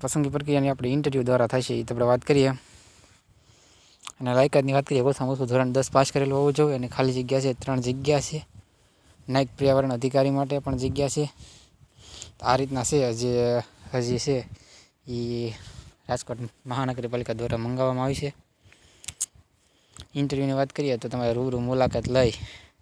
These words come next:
હવે ટાઈમ પણ આપણા ઇન્ટરવ્યૂની સ્થળ તો છ માર્ચ ઇન્ટરવ્યૂ છે. બપોરે ત્રણ વાગ્યાથી ચાર વાગ્યા સુધી તમારે ઇન્ટરવ્યૂ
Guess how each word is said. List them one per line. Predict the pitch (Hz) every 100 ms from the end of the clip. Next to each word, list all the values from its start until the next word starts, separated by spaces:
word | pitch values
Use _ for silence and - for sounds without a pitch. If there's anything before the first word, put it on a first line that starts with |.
| _ _ _ _ _ _ -
હવે | 120
ટાઈમ | 110 135 139
પણ |
આપણા | 135 131
ઇન્ટરવ્યૂની | 123 131 135 131 127
સ્થળ | - - - 131 - - _ - - - - - - - - - -
તો | 123
છ | -
માર્ચ | 135 139 135
ઇન્ટરવ્યૂ | 127 135 147 151
છે. | 139 156 156 - - - - _ - - -
બપોરે | 131 127
ત્રણ | 120 135
વાગ્યાથી | 131 131 127
ચાર | 117 123
વાગ્યા | 120 120
સુધી | 127 123
તમારે | 117 117
ઇન્ટરવ્યૂ | 120 120 120